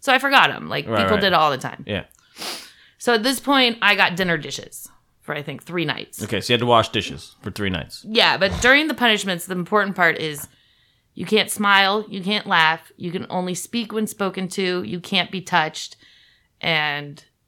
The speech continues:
Speaker 1: it's kind of like you're a robot, a zombie.
Speaker 2: I would say
Speaker 1: I
Speaker 2: a
Speaker 1: don't
Speaker 2: prisoner.
Speaker 1: it's
Speaker 2: You're a prisoner of something, yeah.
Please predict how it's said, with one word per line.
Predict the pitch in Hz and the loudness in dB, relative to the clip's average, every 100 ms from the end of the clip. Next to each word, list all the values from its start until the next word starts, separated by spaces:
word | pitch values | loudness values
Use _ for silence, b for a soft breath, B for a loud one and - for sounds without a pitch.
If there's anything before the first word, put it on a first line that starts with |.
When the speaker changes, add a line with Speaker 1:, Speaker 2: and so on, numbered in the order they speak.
| _ | _
Speaker 1:
it's | - 151 - - | -14 -12 -12 -14
kind | - 160 156 | -6 -4 -4
of | 160 | -6
like | 165 143 143 - | -6 -6 -8 -12
you're | 147 139 131 - | -10 -10 -10 -12
a | - - | -10 -8
robot, | 156 170 202 240 277 - | -4 0 0 0 -4 -10
a | 226 | -14
zombie. | 226 220 233 240 247 262 | -12 -10 -10 -10 -14 -8
Speaker 2:
I | - | -4
would | 196 | -2
say | - | 2
Speaker 1:
I | |
Speaker 2:
a | 120 | 4
Speaker 1:
don't | |
Speaker 2:
prisoner. | 165 156 107 92 | 4 4 2 -4
Speaker 1:
it's | 95 | -4
Speaker 2:
You're | 107 107 | 0 2
a | |
prisoner | 113 127 123 117 | 2 2 4 2
of | 113 | 2
something, | 139 113 90 | 0 -2 -2
yeah. | 95 | -2